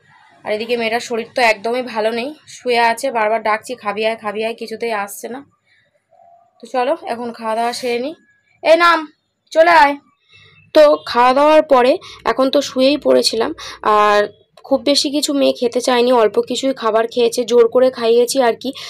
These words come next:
আর তারপরে আবার ঠিক দুপুরের মতো সেই সেমভাবে একশো দুই জ্বর চলে এসেছিলো।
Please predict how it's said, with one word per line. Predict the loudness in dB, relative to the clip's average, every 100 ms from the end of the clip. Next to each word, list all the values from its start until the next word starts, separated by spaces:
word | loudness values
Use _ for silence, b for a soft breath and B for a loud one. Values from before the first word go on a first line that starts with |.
| B
আর | -2 -2 2
তারপরে | 0 4 4 4
আবার | 4 4 0 -2
ঠিক | -6 -4
দুপুরের | -4 0 2 2
মতো | -2 -2 -2 -2
সেই | -4 -4
সেমভাবে | -2 -2 -2 0 2 4
একশো | 2 0 -4
দুই | 0 -2
জ্বর | 2 4 4
চলে | 2 2
এসেছিলো। | 2 0 -4 -4